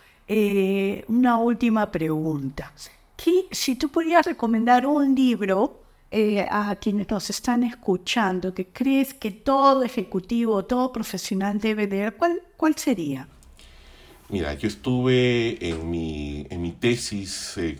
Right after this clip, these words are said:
Speaker 2: en la Universidad de Manchester, como, como sabes, fue justo sobre trabajo híbrido, ¿no?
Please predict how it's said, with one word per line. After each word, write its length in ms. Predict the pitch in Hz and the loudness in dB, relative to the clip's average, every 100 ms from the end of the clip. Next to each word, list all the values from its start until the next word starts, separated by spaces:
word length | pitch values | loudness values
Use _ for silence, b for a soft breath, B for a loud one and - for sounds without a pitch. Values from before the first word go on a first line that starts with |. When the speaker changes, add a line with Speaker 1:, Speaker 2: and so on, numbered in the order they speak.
| 80 | -8
Speaker 2:
en 280 | 80 76 78 | -8 -6 -4
la 80 | |
Universidad 380 | 78 78 82 104 | -4 -4 -4 -2
de 60 | 98 | 0
Manchester, 500 | 110 107 82 - 101 | 0 0 -8 -8 -8
como, 260 | 87 76 67 | -8 -10 -12
como 220 | - 76 | -12 -12
sabes, 520 | - 87 90 87 - - - | -6 -4 -4 -6 -10 -16 -14
fue 240 | - 95 | -4 -4
justo 320 | - 98 107 | -2 -6 -4
sobre 220 | 98 78 | -4 -4
trabajo 380 | 76 78 82 104 | -2 -2 -2 0
híbrido, 580 | 110 107 90 87 98 131 - | 2 2 0 -2 -4 -6 -12
¿no? 180 | - 67 | -14 -14